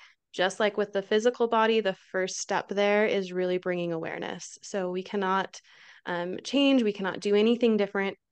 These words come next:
without that first awareness. So I really work with my clients on journaling and being able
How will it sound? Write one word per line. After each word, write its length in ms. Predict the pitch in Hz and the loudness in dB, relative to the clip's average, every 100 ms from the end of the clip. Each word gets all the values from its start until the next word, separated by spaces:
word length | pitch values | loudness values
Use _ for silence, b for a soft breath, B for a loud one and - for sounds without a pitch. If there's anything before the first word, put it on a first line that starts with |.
| _ _ - | _ _ -6
without 420 | 202 185 185 - | -4 0 0 0
that 220 | 180 - - | 0 -2 -4
first 500 | 190 185 175 - - - | -4 -4 -6 -10 -14 -14
awareness. 760 | - 180 170 151 170 190 - - _ | -6 -4 -2 -4 -6 -8 -12 -18 _
So 440 | - 202 190 185 185 B B B - | -6 0 2 0 -2 B B B 0
I 120 | 214 | 4
really 280 | 233 262 254 | 6 6 4
work 200 | 226 226 | 2 0
with 120 | 220 | 0
my 140 | 202 | -2
clients 540 | 196 196 190 196 196 - | -2 -4 -2 -2 -4 -8
on 220 | 190 175 | -6 -4
journaling 580 | 170 170 180 185 190 196 | -4 -2 -2 -2 -2 -4
and 400 | - 175 170 170 - | -6 -6 -6 -8 -10
being 240 | 185 175 | -8 -8
able 460 | 175 180 180 175 | -8 -8 -6 -6